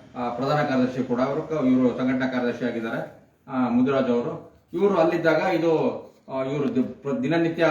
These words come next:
ಒಂದ್ ರೀತಿಯಲ್ಲಿ, ಆ, ತುಂಬಾ ಕೆಳವರ್ಗದ ಜನ, ಇವರು ಕೂಲಿ ಮಾಡ್ಕೊಂಡು ಒಂದ್ ರೀತಿಯಲ್ಲಿ ಅವತ್ತಿನ ದುಡಿಮೆ ನೋಡ್ಕೊಂಡು, ಆ, ತುಂಬಾ ಕಡಿಮೆ ವ್ಯಾಪಾರ ಮಾಡುವಂತ, ಆ, ವ್ಯಕ್ತಿಗಳಾಗಿರುತ್ತಾರೆ. ಇವರಿಗೆ ಆದಾಯನೂ ಕಮ್ಮಿ ಇದೆ. ಹಾಗಾಗಿ ನೀವು ಇವ್ರಿಗೆ ಫೈನ್ ಹಾಕೋದ್ರಿಂದ ಉಪಯೋಗ ಇಲ್ಲ.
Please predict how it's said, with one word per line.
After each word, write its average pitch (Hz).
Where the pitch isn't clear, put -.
ಒಂದ್ 131
ರೀತಿಯಲ್ಲಿ, 131
ಆ, 127
ತುಂಬಾ 156
ಕೆಳವರ್ಗದ 151
ಜನ, 135
ಇವರು 131
ಕೂಲಿ 151
ಮಾಡ್ಕೊಂಡು 131
ಒಂದ್ 135
ರೀತಿಯಲ್ಲಿ 127
ಅವತ್ತಿನ 123
ದುಡಿಮೆ 127
ನೋಡ್ಕೊಂಡು, 123
ಆ, -
ತುಂಬಾ 143
ಕಡಿಮೆ 131
ವ್ಯಾಪಾರ 135
ಮಾಡುವಂತ, 123
ಆ, 120
ವ್ಯಕ್ತಿಗಳಾಗಿರುತ್ತಾರೆ. 123
ಇವರಿಗೆ 135
ಆದಾಯನೂ 139
ಕಮ್ಮಿ 123
ಇದೆ. 120
ಹಾಗಾಗಿ 143
ನೀವು 151
ಇವ್ರಿಗೆ 165
ಫೈನ್ 147
ಹಾಕೋದ್ರಿಂದ 131
ಉಪಯೋಗ 127
ಇಲ್ಲ. 120